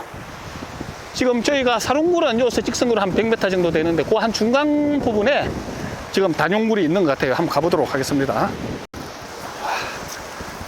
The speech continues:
자, 봐요.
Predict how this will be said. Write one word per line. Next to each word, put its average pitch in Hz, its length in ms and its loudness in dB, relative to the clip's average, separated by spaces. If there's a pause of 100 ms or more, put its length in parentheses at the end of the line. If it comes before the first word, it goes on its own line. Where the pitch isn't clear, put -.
(3750)
자, 151 640 2 (800)
봐요. 175 200 2